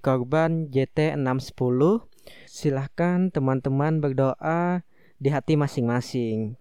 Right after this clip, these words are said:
Tidak perlu kita ungkapkan di media sosial apa yang kita doakan untuk saudara-saudara kita. Nah, teman-teman, jadi sesuai dengan janji saya yang saya buat pada Instastory saya kemarin, saya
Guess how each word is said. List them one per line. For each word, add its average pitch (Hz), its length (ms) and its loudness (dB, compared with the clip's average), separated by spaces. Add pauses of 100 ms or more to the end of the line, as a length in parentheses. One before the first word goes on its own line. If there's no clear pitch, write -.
Tidak 139 320 -2
perlu 156 320 0
kita 139 560 -2
ungkapkan 160 720 -2
di 147 80 -4
media 135 240 0
sosial 151 640 0
apa 147 320 -2
yang 147 160 0
kita 135 240 -4
doakan 139 400 0
untuk 127 240 -4
saudara-saudara 117 720 -6
kita. 107 480 -12 (720)
Nah, 143 400 0
teman-teman, 131 640 0 (460)
jadi 143 240 2
sesuai 156 480 0
dengan 143 400 2
janji 143 320 4
saya 170 800 -2
yang 143 240 2
saya 135 240 0
buat 151 320 2
pada 131 160 0
Instastory 135 560 0
saya 135 240 0
kemarin, 131 640 -2 (400)
saya - 320 -2